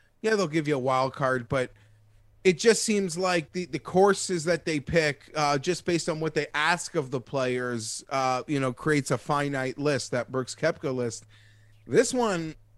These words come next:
yeah, you just feel like I've, I had a harder time putting red ink through guys that would be instant red ink on,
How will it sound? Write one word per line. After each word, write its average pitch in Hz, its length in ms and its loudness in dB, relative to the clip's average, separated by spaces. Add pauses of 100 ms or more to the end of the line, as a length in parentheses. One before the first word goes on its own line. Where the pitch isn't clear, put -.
yeah, 190 280 2
you 127 180 -2
just 147 320 -6
feel 165 260 0
like 160 400 2
I've, 160 300 0
I 160 140 2
had 175 40 4
a 160 60 2
harder 180 320 4
time 180 380 0
putting 156 340 0
red 165 240 4
ink 190 180 0
through 156 160 -2
guys 147 300 0
that 151 100 -2
would 135 140 -10
be 143 140 -6
instant 156 600 -6 (560)
red 156 280 2
ink 233 220 2
on, 143 360 0